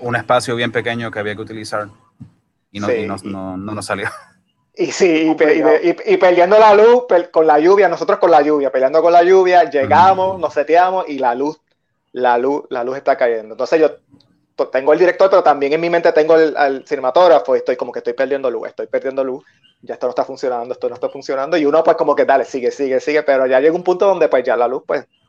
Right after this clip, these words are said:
Speaker 2: o sea, la perdimos.
Speaker 3: Se fue.
Speaker 2: Y, y en eso tuvimos un par de intentos, entiendo que fueron tres intentos,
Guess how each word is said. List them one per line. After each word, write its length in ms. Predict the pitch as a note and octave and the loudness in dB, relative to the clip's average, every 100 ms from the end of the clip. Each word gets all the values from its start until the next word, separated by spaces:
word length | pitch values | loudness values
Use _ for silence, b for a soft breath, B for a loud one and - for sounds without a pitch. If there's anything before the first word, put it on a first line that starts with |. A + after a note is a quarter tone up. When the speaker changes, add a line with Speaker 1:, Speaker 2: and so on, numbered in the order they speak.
| _ | _
Speaker 2:
o 20 | |
sea, 140 | C#3 A2+ | -10 -8
la 120 | A2+ | -8
perdimos. 440 | A#2 B2 B2+ A#2 | -8 -6 -8 -10
Speaker 3:
Se 60 | - | -12
fue. 180 | D3+ F3+ _ _ _ _ _ _ _ _ | -14 -14 _ _ _ _ _ _ _ _
Speaker 2:
Y, 340 | B2+ C#3+ E3 | -4 0 2
y 60 | D#3 D#3 | 2 2
en 60 | |
eso 160 | F3+ A3+ | 2 4
tuvimos 260 | F3 E3+ | 4 4
un 60 | F#3+ | 4
par 160 | E3+ D#3+ | 2 4
de 80 | |
intentos, 500 | E3 D3 A#2 A2 G#2+ _ _ _ _ | 0 -2 -6 -8 -16 _ _ _ _
entiendo 260 | _ B2+ C#3+ | _ -4 -2
que 120 | D3+ | 0
fueron 260 | E3 E3 D#3+ | 2 0 -2
tres 220 | C#3 C3 | -2 -2
intentos, 600 | C#3+ D#3 D3+ D3+ B2+ B2 | -2 -4 -2 -2 -4 -6